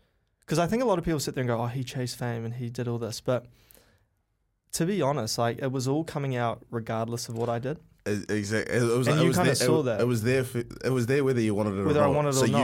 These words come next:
Speaker 1: not.
Speaker 2: I remember you saying you were, you were just like, "Well, I may as well just try to use it for my benefit, but
Speaker 1: Yeah.
Speaker 2: you're not gonna fucking leave me alone regardless of what I
Speaker 1: Regardless,
Speaker 2: do."
Speaker 1: yeah.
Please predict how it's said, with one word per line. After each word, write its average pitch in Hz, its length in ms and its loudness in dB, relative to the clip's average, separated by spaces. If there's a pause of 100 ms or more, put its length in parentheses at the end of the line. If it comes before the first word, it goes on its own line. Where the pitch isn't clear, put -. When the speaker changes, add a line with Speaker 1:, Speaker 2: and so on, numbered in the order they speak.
(120)
Speaker 1:
not. - 100 -4
Speaker 2:
I 113 60 4
remember 123 340 2
you 113 200 2
saying 95 340 -2
you 90 140 -2
were, 85 300 -4
you 98 140 -4
were 98 100 0
just 90 240 -6
like, 85 200 -4 (500)
"Well, 98 100 -2
I 101 40 0
may 143 100 0
as 135 100 0
well 123 100 0
just 98 160 -6
try 104 160 0
to 92 60 -4
use 107 200 0
it 78 120 -4
for 87 60 -8
my 80 100 -4
benefit, 76 540 -6
but 165 80 -2
Speaker 1:
Yeah. 185 380 0
Speaker 2:
you're 104 100 0
not 127 100 2
gonna 101 200 0
fucking 98 360 -4
leave 95 180 -2
me 92 80 -2
alone 87 380 -4 (100)
regardless 98 440 -2
of 131 80 -2
what 139 80 0
I 143 40 4
Speaker 1:
Regardless, 117 360 -2
Speaker 2:
do." 143 60 -2
Speaker 1:
yeah. 131 240 -2